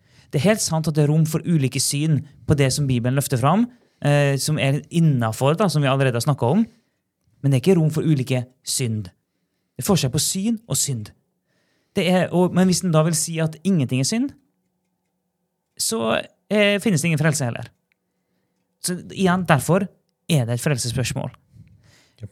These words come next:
Speaker 1: Og det er derfor her er så ekstremt viktig. Det er derfor vi er også, eh, såpass frimodig sier at det er vranglære, og vi sier at det her er et megafarlig, må få det ut av sin sammenheng så fort som overhodet mulig.
Speaker 2: Ja, og, og hvorfor snakker vi,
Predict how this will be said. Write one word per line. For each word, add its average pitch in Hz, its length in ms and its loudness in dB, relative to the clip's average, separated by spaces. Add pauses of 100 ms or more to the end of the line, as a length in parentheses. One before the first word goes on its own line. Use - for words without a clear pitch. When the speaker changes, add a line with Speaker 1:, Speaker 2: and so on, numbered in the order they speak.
(140)
Speaker 1:
Og 170 40 0
det 202 140 2
er - 80 -4
derfor 175 240 -2
her 185 100 -2
er 180 60 0
så 165 180 -4
ekstremt - 840 0
viktig. 180 240 0
Det 160 80 0
er 139 80 0
derfor 147 180 -4
vi 220 140 -2
er 160 80 -4
også, 143 500 -4
eh, 156 180 -2 (120)
såpass - 400 -6
frimodig 131 480 0
sier 120 180 -4
at 117 60 -6
det 127 80 -2
er 120 60 -6
vranglære, 120 600 0
og 127 120 -2
vi 123 100 -2
sier 127 160 -4
at 120 60 -6
det 113 60 -10
her 107 120 -8
er - 60 -10
et - 80 -20 (180)
megafarlig, 104 640 -6
må 120 80 -6
få 107 300 -6
det 123 80 -4
ut 117 340 -6
av 113 280 -4
sin 120 160 -4
sammenheng 110 420 -6
så 117 80 -8
fort 117 140 -10
som 127 100 -6
overhodet 120 320 -4
mulig. 123 300 -2 (160)
Speaker 2:
Ja, 170 100 8
og, - 320 -2
og 165 80 4
hvorfor 165 240 0
snakker 139 320 0
vi, 127 80 4